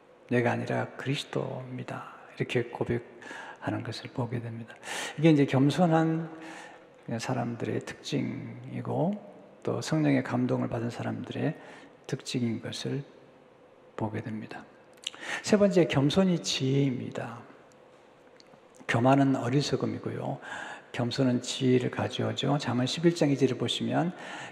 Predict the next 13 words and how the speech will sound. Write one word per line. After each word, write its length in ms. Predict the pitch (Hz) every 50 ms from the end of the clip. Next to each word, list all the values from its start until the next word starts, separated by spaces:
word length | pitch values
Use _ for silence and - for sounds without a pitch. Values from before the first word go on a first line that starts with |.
| - -
"교만이 440 | - - 127 139 151 156 160 170 156
오면 500 | 139 127 127 135 135 143 165 180 170 -
욕도 400 | 135 131 123 - - - - -
오거니와 680 | 135 120 120 117 117 113 113 113 123 139 151 165 165 - - - - - - - - -
겸손한 500 | - - 120 120 113 117 127 127 123 127
자에게는 680 | 123 - 117 110 117 117 120 123 139 151 151 143 131 123 - - - - - - - - -
지혜가 840 | - - - - - 127 117 113 113 113 - 123 110 113 120 131 131 131 - - - -
있느니라." 680 | 120 110 104 107 107 110 110 110 110 101 110 110 110 - - - - - - - - - - - - - - - - - - - - - - - - - - - - - - - - -
네, 340 | - 127 123 123 117 120 120 120
겸손한 440 | - 113 117 120 127 139 151 156
사람에게 380 | 151 156 156 156 151 143 147 139
지혜가 300 | 131 - - 117 117 117
있죠. 340 | 120 - - - - -